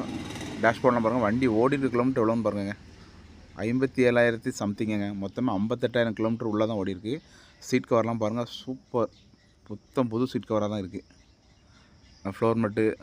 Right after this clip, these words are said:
எல்லாம் போட்டு நீட்டாக இருக்கு. டாப் அப்போச்செல்லாம் பாருங்க, வண்டி வந்து நீட்டான கண்டிஷனில் இருக்கு. வண்டி ஓடிக்கிற கிலோமீட்டர் வந்து ஐம்பத்தெட்டாயிரம் கிலோமீட்டர் தான், with கம்பெனி சர்வீஸ் ரெக்கார்டில் இருக்கு வண்டி. ஏசி எல்லாம் சூப்பரா இருக்குங்க. பேக்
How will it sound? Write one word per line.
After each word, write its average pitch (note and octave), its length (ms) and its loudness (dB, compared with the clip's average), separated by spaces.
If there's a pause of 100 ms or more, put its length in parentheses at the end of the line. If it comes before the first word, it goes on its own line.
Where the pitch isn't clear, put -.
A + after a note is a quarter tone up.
(140)
எல்லாம் A2 280 -2
போட்டு A#2 260 -2
நீட்டாக A2+ 280 0
இருக்கு. G2+ 220 -4
டாப் A2 220 2
அப்போச்செல்லாம் A2 460 -2
பாருங்க, A2+ 220 -2
வண்டி G#2+ 220 -2
வந்து A2+ 180 -2
நீட்டான B2+ 460 0
கண்டிஷனில் G#2+ 360 -4
இருக்கு. F#2+ 160 -10 (760)
வண்டி A2 220 2
ஓடிக்கிற A#2+ 340 4
கிலோமீட்டர் A2+ 380 0
வந்து A2 220 0 (340)
ஐம்பத்தெட்டாயிரம் A#2 600 2
கிலோமீட்டர் G#2+ 300 0
தான், E3 140 0
with B2 140 -4 (460)
கம்பெனி B2+ 400 2
சர்வீஸ் A2+ 300 0
ரெக்கார்டில் G#2+ 280 0
இருக்கு G2 160 -2
வண்டி. - 160 -2 (920)
ஏசி C3 280 4
எல்லாம் C3 180 4
சூப்பரா C3 380 2
இருக்குங்க. G#2+ 260 -2 (840)
பேக் A#2+ 220 2